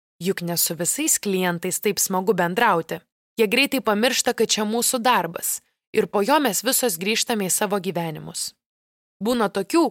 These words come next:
kurie ateina į klubą su aiškiu tikslu gauti kažką daugiau. Visuomet juokinga stebėti nusivylimą jų veiduose, kai po ilgų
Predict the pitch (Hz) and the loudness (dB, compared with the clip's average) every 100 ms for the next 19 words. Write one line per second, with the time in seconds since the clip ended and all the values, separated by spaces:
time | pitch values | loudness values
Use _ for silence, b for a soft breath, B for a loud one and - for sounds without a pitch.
0 | - 214 202 190 277 311 240 - 254 262 | 2 2 4 2 0 0 0 0 0 2
1 | 254 - - 185 233 - 233 196 - - | 2 -2 0 2 2 0 -4 -4 -2 0
2 | 247 233 196 233 240 220 - - 233 226 | 0 2 4 2 0 -2 -2 0 0 2
3 | 254 226 180 - _ _ _ _ _ 208 | 0 0 0 0 _ _ _ _ _ -2
4 | 233 277 269 214 214 196 247 240 262 - | 2 4 4 2 2 0 0 0 0 2
5 | 202 247 240 202 - 220 180 226 247 202 | 4 4 2 0 2 2 2 2 2 2
6 | 190 226 196 170 175 - - 285 - 214 | 2 2 2 2 2 2 2 2 0 -4
7 | - 208 - 233 226 254 | 0 2 4 2 2 2